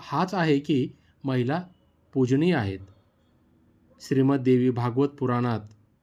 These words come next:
प्रथम खंडातील तिसऱ्या स्कंदामध्ये माहिती मिळाली. त्यामध्ये दोन वर्षाच्या मुलीला कुमारिका असे संबोधण्यात आलेले आहे. तीन वर्षाच्या मुलीला त्रिमूर्ती असे संबोधण्यात आलेले आहे. चार वर्षाच्या मुलीला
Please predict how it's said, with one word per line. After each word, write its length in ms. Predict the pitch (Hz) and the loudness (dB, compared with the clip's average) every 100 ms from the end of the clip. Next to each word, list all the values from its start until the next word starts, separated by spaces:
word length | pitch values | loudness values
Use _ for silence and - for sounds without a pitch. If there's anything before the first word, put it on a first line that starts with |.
| _ _ _ _ | _ _ _ _
प्रथम 320 | - 135 175 175 | -6 -2 -2 -2
खंडातील 520 | 139 123 123 135 131 | -2 -2 -2 -4 -4
तिसऱ्या 300 | 151 180 170 | -4 -2 -4
स्कंदामध्ये 640 | 160 131 120 120 117 135 175 - _ _ _ _ | -4 -4 -2 -2 0 -2 -4 -14 _ _ _ _
माहिती 320 | 120 113 113 | -2 -2 0
मिळाली. 420 | 170 147 120 104 107 - - _ _ _ _ | 2 2 2 -4 -8 -12 -20 _ _ _ _
त्यामध्ये 500 | 131 139 160 123 147 - _ _ _ | -2 0 0 0 -2 -4 _ _ _
दोन 240 | 131 151 190 | -2 2 2
वर्षाच्या 380 | 185 185 185 185 | 0 0 -2 0
मुलीला 500 | 156 147 156 143 175 - _ _ | 0 2 2 0 -4 -16 _ _
कुमारिका 480 | 143 151 175 175 190 | 0 2 0 0 -2
असे 180 | 180 | -2
संबोधण्यात 480 | 185 143 131 123 123 | 0 2 2 2 2
आलेले 280 | 120 117 113 | 0 0 0
आहे. 220 | 110 107 107 - _ _ _ _ _ _ 143 | -2 -4 -8 -18 _ _ _ _ _ _ 0
तीन 140 | 135 | 2
वर्षाच्या 440 | 135 127 131 131 | 2 0 -2 -2
मुलीला 520 | 127 127 131 127 127 131 _ _ _ - - _ - | 0 2 2 2 -2 -6 _ _ _ -20 -20 _ 0
त्रिमूर्ती 680 | 156 160 165 170 135 139 - _ _ | 2 4 0 0 0 -2 -8 _ _
असे 180 | 127 135 | -8 -6
संबोधण्यात 500 | 185 143 123 117 117 | -2 0 0 0 -2
आलेले 280 | 117 113 113 | -2 -2 -2
आहे. 220 | 107 107 107 - - _ _ _ _ - | -4 -6 -8 -16 -20 _ _ _ _ -8
चार 220 | 135 131 | -4 -2
वर्षाच्या 420 | 131 123 131 135 | -2 -2 -2 0
मुलीला 520 | 127 127 127 123 127 | 0 2 2 0 -4